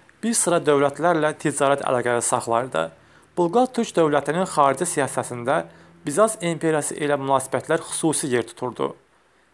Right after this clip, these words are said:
Bizans imperatoru öz ərazilərində müstəqil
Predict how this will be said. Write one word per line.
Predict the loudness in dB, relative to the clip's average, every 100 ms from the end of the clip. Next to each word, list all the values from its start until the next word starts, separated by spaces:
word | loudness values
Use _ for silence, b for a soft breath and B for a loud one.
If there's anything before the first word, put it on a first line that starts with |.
| -10
Bizans | -2 0 -2 -6
imperatoru | -8 -2 2 2 2 0 0 0 0
öz | 0 2
ərazilərində | 2 2 2 2 0 0 -2
müstəqil | -2 -2 0 0 0